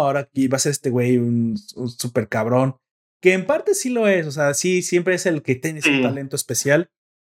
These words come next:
Speaker 1: pero está visto desde un punto de vista un poco más refrescante, ¿no? No es el clásico badass que desde el principio quiere, quiere y dale en la madre a todo, sino que sufre un cambio interesante de personalidad porque de,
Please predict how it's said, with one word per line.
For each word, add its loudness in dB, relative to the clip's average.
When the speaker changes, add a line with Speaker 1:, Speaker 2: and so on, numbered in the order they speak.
Speaker 1:
pero 4
está -2
visto 2
desde 0
un -6
punto 0
de 6
vista -2
un 2
poco 0
más 4
refrescante, -2
¿no? 0
No 4
es 2
el -2
clásico 0
badass 2
que -4
desde 0
el 0
principio 0
quiere, 0
quiere 0
y -4
dale 2
en 0
la 0
madre 2
a -6
todo, 0
sino 2
que 0
sufre -2
un 0
cambio 2
interesante 2
de 2
personalidad 0
porque -2
de, -2